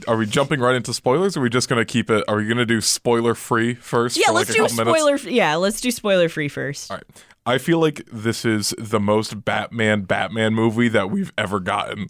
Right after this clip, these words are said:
Speaker 1: Okay, more
Speaker 2: Dang.
Speaker 1: th-, this truly feels like, like, just a detective movie of, like, a younger Batman. It feels just like the, it, it took a lot of inspiration from storylines like Year One and The Long Halloween and a bit of Hush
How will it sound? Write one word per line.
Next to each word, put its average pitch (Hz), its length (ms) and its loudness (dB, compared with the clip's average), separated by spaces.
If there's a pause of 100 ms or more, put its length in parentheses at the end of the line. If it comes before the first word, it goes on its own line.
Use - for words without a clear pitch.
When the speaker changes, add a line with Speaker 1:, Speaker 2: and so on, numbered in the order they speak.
(120)
Speaker 1:
Okay, 117 240 0
more 120 300 2
Speaker 2:
Dang. 202 680 -6
Speaker 1:
th-, 156 240 2
this 156 320 0
truly 151 460 2
feels 131 400 2
like, 131 420 0
like, 104 400 -6 (340)
just 113 380 -4
a 104 300 -2 (100)
detective 117 540 -4
movie 120 420 2
of, 104 160 -2
like, 104 160 0
a 101 60 0
younger 104 340 0
Batman. 104 460 -2
It 113 80 -4
feels 143 200 0
just 107 320 0
like 107 200 0
the, 101 160 0 (460)
it, 160 180 2
it 160 60 -2
took 202 120 0
a - 20 0
lot 147 160 4
of 123 60 -2
inspiration 110 460 -2
from 104 160 -10
storylines 104 580 0
like 101 160 -4
Year 107 200 -2
One 98 280 0
and 107 100 -2
The 101 60 -6
Long 98 260 -4
Halloween 101 640 -4
and 101 240 -6
a - 80 -8
bit 104 120 -4
of 101 100 -8
Hush - 440 -6